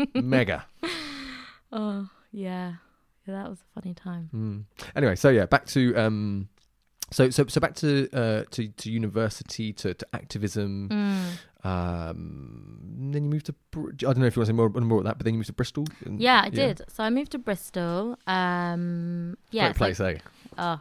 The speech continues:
Speaker 2: really great place.
Speaker 1: Fucking great.
Speaker 2: Yeah. Um,
Speaker 1: I'm so glad I'm in, like, just, like, touching distance. I'm just, just drive there. It's great.
Speaker 2: <laughs>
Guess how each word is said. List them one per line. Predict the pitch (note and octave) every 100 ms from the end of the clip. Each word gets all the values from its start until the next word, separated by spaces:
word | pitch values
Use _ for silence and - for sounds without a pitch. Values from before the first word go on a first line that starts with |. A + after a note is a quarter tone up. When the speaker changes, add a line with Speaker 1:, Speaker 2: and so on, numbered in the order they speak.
| _
Speaker 2:
really | - -
great | - -
place. | - - F3+ - -
Speaker 1:
Fucking | - - A2
great. | -
Speaker 2:
Yeah. | - - - _ _ - - - - - - -
Um, | G3+ G#3 G3+ G3 G3 F#3+ F#3
Speaker 1:
I'm | F#2+
so | A#2
glad | G#2 G2+
I'm | F#2
in, | E2+
like, | E2+ - -
just, | G2 -
like, | -
touching | - - E2+
distance. | D#2+ - D#2+ -
I'm | - F2+ - - - -
just, | -
just | D#4+
drive | - -
there. | D4 -
It's | A#3
great. | F2+ - - -
Speaker 2:
<laughs> | E4 F#4+ E4+ D#4+ D4